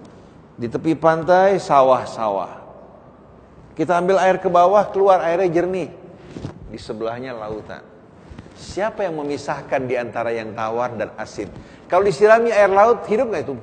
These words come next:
padi-padinya? Tidak akan hidup. Tapi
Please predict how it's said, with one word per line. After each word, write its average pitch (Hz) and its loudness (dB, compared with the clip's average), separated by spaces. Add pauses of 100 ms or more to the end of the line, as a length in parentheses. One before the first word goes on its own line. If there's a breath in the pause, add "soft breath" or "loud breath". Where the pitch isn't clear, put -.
(1000)
padi-padinya? 131 -2 (1120)
Tidak 123 -6
akan 110 -12
hidup. 143 -12 (760 loud breath)
Tapi 151 -4